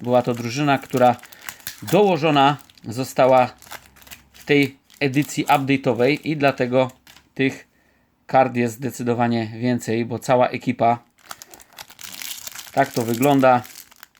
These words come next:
Sto dwadzieścia pięć kart w całości, dziewięćdziesiąt jeden bazówek, najrzadsza to jest legenda,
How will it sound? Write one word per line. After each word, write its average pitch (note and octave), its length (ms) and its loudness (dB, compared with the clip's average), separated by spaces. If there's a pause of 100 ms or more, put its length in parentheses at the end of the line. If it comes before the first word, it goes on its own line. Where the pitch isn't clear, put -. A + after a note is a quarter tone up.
(140)
Sto - 220 -6
dwadzieścia B2+ 460 -4
pięć - 280 -8
kart A#2+ 220 -2
w - 40 -20
całości, C#3 680 -2 (220)
dziewięćdziesiąt A#2+ 400 -4
jeden A2+ 200 -6
bazówek, B2 580 -2 (300)
najrzadsza B2 400 -4
to - 100 -8
jest G#2+ 120 -4
legenda, B2+ 600 2